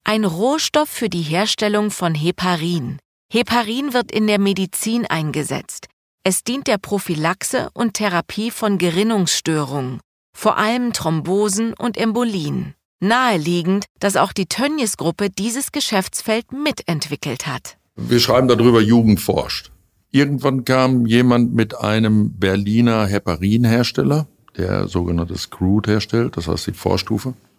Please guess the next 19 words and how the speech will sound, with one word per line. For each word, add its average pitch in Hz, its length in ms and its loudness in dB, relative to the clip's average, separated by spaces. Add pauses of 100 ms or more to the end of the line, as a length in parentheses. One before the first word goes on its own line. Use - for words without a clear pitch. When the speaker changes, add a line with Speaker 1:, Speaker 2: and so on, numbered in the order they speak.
(640)
Speaker 2:
für 92 300 -4
die, 85 360 -4
äh, 82 240 -4
Heparinproduktion. 87 1400 -4 (440)
Und 101 260 0
der 98 160 4
sagte, 98 280 0
„Mensch, 95 220 0
wir 90 80 2
bräuchten 95 420 -2
eigentlich 101 480 -4
einen - 140 -2
Zugang 101 500 2
zum 90 160 2
Rohstoff. 104 640 0
Sie 90 140 0
haben 104 140 2
doch 104 160 0
Rohstoff. 117 460 -2